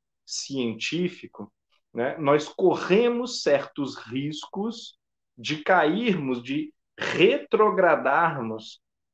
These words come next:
para a argumentação, para o pensamento, ou mítico, ou teológico dogmático, né, que pode até ser verdade,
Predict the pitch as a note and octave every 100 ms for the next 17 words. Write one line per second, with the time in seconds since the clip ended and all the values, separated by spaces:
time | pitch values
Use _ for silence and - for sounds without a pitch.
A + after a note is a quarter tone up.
0 | - A#2+ C#3 D3+ D3+ D3+ B2 B2 B2+ A#2+
1 | B2 B2+ B2 B2 A2+ - B2 C#3 - C3+
2 | D3+ C#3+ C3 B2 - B2 A#2 A#2 A#2 B2+
3 | D#3+ F3 - _ _ _ - F#3 F#3+ D#3+
4 | F#3 - - B3+ C#4 _ _ _ _ _
5 | F#3+ G#3 G#3+ - F#3 D#3+ C#3+ B2+ B2+ A#2
6 | A2+ - A2 A2+ D#3+ E3 D3 A#2 A2+ A#2+
7 | - - A#3 - _ _ - C3 D#3+ F3
8 | _ _ _ _ _ _ - G#4+ G4 G3
9 | G3+ G#3 - G3 F#3+ E3+ E3+ F3 F3+ B2+
10 | A2+